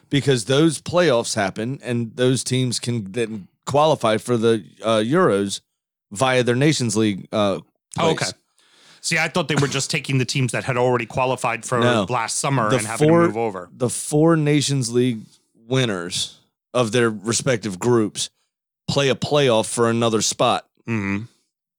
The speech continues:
Speaker 1: So that's how they, it works.
Speaker 2: Okay, got it.
Speaker 1: Yeah. So they have to do this to, to get there. There's still a couple of, uh, uh, playoffs that have to be played in the, the Euro, just normal qualifying playoffs
Speaker 2: Mm-hmm.
Speaker 1: that have to be played.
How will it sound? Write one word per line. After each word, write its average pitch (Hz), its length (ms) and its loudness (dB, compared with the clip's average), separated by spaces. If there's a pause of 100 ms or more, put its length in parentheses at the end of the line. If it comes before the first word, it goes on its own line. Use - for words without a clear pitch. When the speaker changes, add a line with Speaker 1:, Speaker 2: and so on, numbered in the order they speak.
(480)
Speaker 1:
So 117 340 2
that's 113 340 0
how 107 240 0 (200)
they, 104 200 -2 (180)
it 101 120 -2
works. 120 400 -2
Speaker 2:
Okay, 160 240 -4 (160)
got 131 160 -4
it. 131 160 -6
Speaker 1:
Yeah. 113 260 0 (420)
So - 160 0
they 127 140 4
have 135 200 2
to 127 100 -4
do 123 260 0
this 117 420 0 (140)
to, 113 160 0
to 110 240 -4
get 107 240 -2
there. 87 260 -6 (500)
There's 120 260 0
still 156 360 2
a 123 80 0
couple 135 320 2
of, 107 180 0
uh, - 40 -2 (440)
uh, 95 320 0
playoffs 127 600 0
that 110 80 -2
have 104 200 0
to 104 60 -12
be 107 120 -6
played 98 440 -4 (640)
in 107 220 0
the, 95 280 0 (120)
the 107 140 -2
Euro, 107 360 2
just 98 240 -2
normal 131 320 2
qualifying 98 540 -2
playoffs 85 520 -4
Speaker 2:
Mm-hmm. 107 300 -4
Speaker 1:
that 92 100 -2
have 92 120 -2
to 95 60 -10
be 92 120 -6
played. 82 320 -6